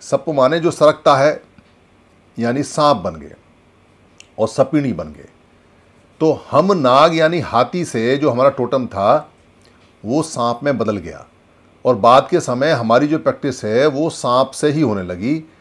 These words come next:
यानी जिसके गले में सांप है, जिसकी बाहों में सांप है, जिसके सर के ऊपर सांप है, वो सारे सारे सांप वाले लोग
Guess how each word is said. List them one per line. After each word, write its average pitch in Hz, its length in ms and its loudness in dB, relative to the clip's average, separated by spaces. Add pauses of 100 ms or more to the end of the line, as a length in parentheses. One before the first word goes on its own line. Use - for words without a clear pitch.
(300)
यानी 143 140 -4
जिसके 131 340 -2
गले 127 240 2
में 143 120 0
सांप 127 360 0
है, 131 260 2
जिसकी 120 340 -6
बाहों 104 300 -2
में 127 120 -2
सांप 117 320 0
है, 123 140 2
जिसके 113 320 -6
सर 110 160 -4
के 123 160 -6
ऊपर 117 200 -2
सांप 113 380 -2
है, 113 280 -6 (760)
वो 127 80 -2
सारे 135 400 2
सारे 135 300 0
सांप 131 380 -2
वाले 123 220 0
लोग 131 380 0